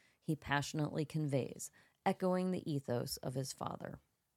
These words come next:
Rowan urges everyone to keep an eye on Lion Order.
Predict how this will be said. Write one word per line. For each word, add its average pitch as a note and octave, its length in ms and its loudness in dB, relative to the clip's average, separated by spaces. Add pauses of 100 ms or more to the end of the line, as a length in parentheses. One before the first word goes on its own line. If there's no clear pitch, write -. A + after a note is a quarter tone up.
(1120)
Rowan G3+ 420 6
urges D#3+ 440 0
everyone D3 500 4 (380)
to D#3+ 100 -2
keep A#3 260 2
an G3+ 80 4
eye D#3+ 260 4
on D#3 160 2
Lion C3 340 2
Order. - 400 -4